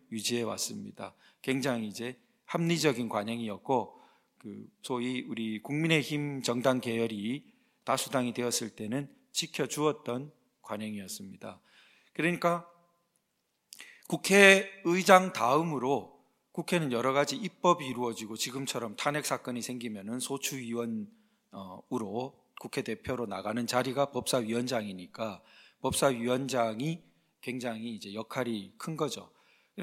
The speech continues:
그거는 제이 정당에게 주어서 어느 정도 단일 정당의 독주가 안 되도록 그렇게 견제 장치를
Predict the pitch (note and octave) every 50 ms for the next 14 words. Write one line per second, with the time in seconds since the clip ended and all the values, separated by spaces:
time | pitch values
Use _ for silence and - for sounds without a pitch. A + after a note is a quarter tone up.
0 | - - - B2+ E3+ F3 E3+ G3 G#3+ A3 C4 - - - - C3+ C#3 C#3 C#3 C#3
1 | B2+ C3 - F#3 B2+ C3+ D3+ F3 F3+ - D3+ C#3+ D3 C#3 C#3 D3+ D3+ D3 C#3 B2
2 | A2 A#2+ G#2+ - D3 D#3 D3+ C3 - - C#3 - G2+ - - - _ _ _ _
3 | _ _ _ _ _ _ _ _ _ - C3+ D3+ D#3+ F#3 F#3 F#3 E3 D3 C3 -
4 | D#3+ E3 F#3 - - - _ _ _ _ _ _ _ _ _ _ _ _ _ _
5 | _ - - C#3 D#3 E3+ F3 E3+ E3 D3 B2+ - B2+ B2+ C3 B2 C#3 C3 B2+ B2
6 | C3 C#3 C#3 - - C#3 - - - D#3 C3+ A#2+ G2 F#2+ G2+ G#2 A2+ G#2 A#2 A2
7 | F#2+ F2+ - _ _ _ _ _ _ _ _ _ - - G3 F#3+ F#3 - - G3+
8 | F#3+ - - - - - D3+ C#3+ C#3+ D#3+ D#3 D#3+ C3 B2 A2+ - - B2+ C#3 B2+
9 | A#2 G#2+ -